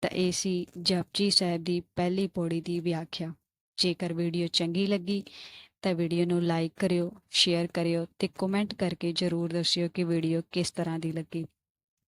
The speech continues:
ਤੇ ਬਾਕੀ ਦੀ ਵਿਆਖਿਆ ਸੁਣਨ ਵਾਸਤੇ ਸਾਡੇ ਚੈਨਲ ਜੀਵਨ ਸਾਖੀ ਨੂੰ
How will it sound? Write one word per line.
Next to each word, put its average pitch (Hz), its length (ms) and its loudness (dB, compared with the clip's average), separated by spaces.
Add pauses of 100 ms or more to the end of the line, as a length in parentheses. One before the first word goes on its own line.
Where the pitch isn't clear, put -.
(180)
ਤੇ 180 100 2
ਬਾਕੀ 175 480 2
ਦੀ 214 340 2 (1300)
ਵਿਆਖਿਆ 190 480 4 (300)
ਸੁਣਨ 196 400 6
ਵਾਸਤੇ 180 360 2
ਸਾਡੇ 180 320 4
ਚੈਨਲ 170 480 2 (600)
ਜੀਵਨ 202 340 6
ਸਾਖੀ 180 420 2
ਨੂੰ 170 320 0